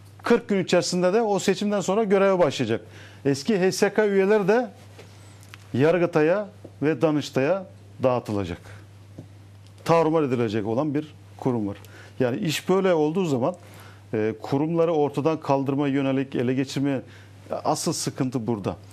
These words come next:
Aslında olması gereken, e, yargıyı kendi haline bırakıp orada bir liyakat sistemini oluşturup tecrübeli, liyakat sahibi, kendi geçmişine göre onların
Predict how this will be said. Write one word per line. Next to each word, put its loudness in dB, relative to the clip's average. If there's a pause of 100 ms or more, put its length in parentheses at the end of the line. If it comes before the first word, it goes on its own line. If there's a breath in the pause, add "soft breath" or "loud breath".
(280 loud breath)
Aslında -2
olması -2
gereken, 0 (640 loud breath)
e, -2 (400)
yargıyı 0
kendi 0
haline -2
bırakıp -4 (640 loud breath)
orada 0
bir -2
liyakat -2
sistemini -4
oluşturup -6 (640 loud breath)
tecrübeli, 2 (680 loud breath)
liyakat 2
sahibi, 0 (600 loud breath)
kendi -2
geçmişine 0
göre 2 (220)
onların 0